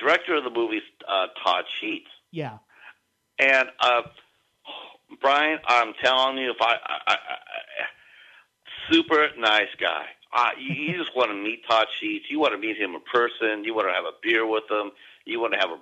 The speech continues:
Speaker 1: burrito with him. You know, you know, ball game. You know,
Speaker 2: Yeah.
Speaker 1: you know, he's just a super sweet fella. And his whole crew's around him. They,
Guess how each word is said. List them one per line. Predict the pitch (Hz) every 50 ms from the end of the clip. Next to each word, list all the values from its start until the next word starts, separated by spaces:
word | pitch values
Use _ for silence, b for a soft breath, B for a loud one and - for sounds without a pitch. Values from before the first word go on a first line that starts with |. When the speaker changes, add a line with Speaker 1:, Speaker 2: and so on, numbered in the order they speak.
| - 85
Speaker 1:
burrito | 95 104 113 120 117 113 113 110 110
with | 110 107 -
him. | - 107 107 107 104 101 98
You | 101 98
know, | 92 92 95 92 - - _ _ _ _ _ _ _ - -
you | 117 113
know, | 107 101 - -
ball | 117 123 131 131 135 131
game. | 127 127 127 127 127 127 123 123 120
You | 110
know, | 101 98 101 101 101 - B B B B B B -
Speaker 2:
Yeah. | 151 147
Speaker 1:
you | 127
know, | 120 127
he's | 131 127 -
just | - 190 -
a | - - - - - 202
super | 208 - - 170 - -
sweet | - 123 131 127 120 - -
fella. | 127 120 123 110 90 78 - -
And | 107 107 B B B B B _
his | - 147 -
whole | 160 180 185 175
crew's | - - - 170 175 180 185 165
around | 165 165 160 160 160 160 160 160
him. | 165 160 139 123
They, | 127 139 139